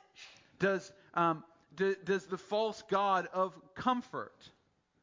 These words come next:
take the place of the role of discipleship, of maintaining our orthodoxy, of staying true? Uh, do we have things in our lives that we have let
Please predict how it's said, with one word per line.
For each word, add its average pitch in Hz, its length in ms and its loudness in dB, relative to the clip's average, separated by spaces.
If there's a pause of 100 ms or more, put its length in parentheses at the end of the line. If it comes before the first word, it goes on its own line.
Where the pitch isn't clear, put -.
(180)
take 160 240 -4
the 160 80 -14
place 156 640 -4 (640)
of 139 100 -10
the 147 80 -6
role 156 260 0
of 147 120 -4
discipleship, 156 760 -6 (880)
of 131 120 -8
maintaining 170 580 -2
our 170 100 0
orthodoxy, 139 760 -8 (580)
of 117 100 -12 (100)
staying 165 460 -2
true? 185 380 -6 (1160)
Uh, 175 220 2 (140)
do 220 140 -6
we 220 200 -2
have 226 520 2
things 220 340 -4
in 214 100 -2
our 233 200 2
lives 110 720 -2 (840)
that 190 220 0
we 220 140 -2
have 196 180 2
let 185 260 0